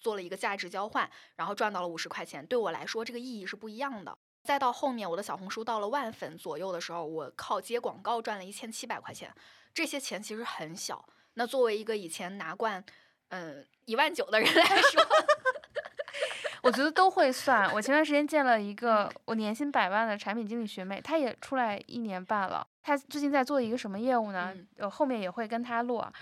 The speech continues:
Speaker 2: 其实她不会化妆，但是撮合这个化妆师和去参加演唱会，想要做这个应援妆的钱去做这个抽成。她说她也有很长一段时间适应不了。
Speaker 1: 嗯。
Speaker 2: 她作为一个数学很好的人，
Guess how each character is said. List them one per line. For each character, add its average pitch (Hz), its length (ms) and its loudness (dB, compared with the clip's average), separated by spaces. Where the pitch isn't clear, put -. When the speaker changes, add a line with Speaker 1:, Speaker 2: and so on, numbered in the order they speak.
Speaker 2:
其 285 100 0
实 294 80 4
她 311 100 4
不 226 80 0
会 247 100 4
化 240 220 -2
妆， 190 240 -2
但 247 140 0
是 254 60 0
撮 294 260 -2
合 202 300 -4
这 269 100 2
个 220 60 2
化 269 180 0
妆 254 220 2
师 262 320 -4
和 196 300 -4
去 240 120 -10
参 277 220 -6
加 285 140 -2
演 240 160 -4
唱 262 260 -6
会， 254 260 -2
想 - 240 -8
要 208 140 -6
做 247 260 -4
这 220 120 -6
个 214 80 -6
应 285 260 -2
援 180 180 -2
妆 214 160 -4
的 196 180 -4
钱 185 300 -6
去 226 140 -10
做 240 160 -2
这 220 100 -4
个 208 80 -6
抽 247 240 0
成。 - 280 -4
她 - 100 -2
说 302 200 6
她 339 260 -2
也 240 220 4
有 208 160 4
很 202 340 -6
长 190 260 -6
一 - 20 -4
段 214 120 -2
时 202 120 -6
间 196 100 -6
适 247 160 -4
应 214 100 -4
不 208 140 -8
了。 156 240 -8
Speaker 1:
嗯。 208 80 -10
Speaker 2:
她 294 380 2
作 302 160 2
为 220 160 2
一 214 80 -2
个 233 80 0
数 311 180 -2
学 208 200 0
很 202 180 -4
好 208 140 0
的 - 120 -6
人， 71 140 -6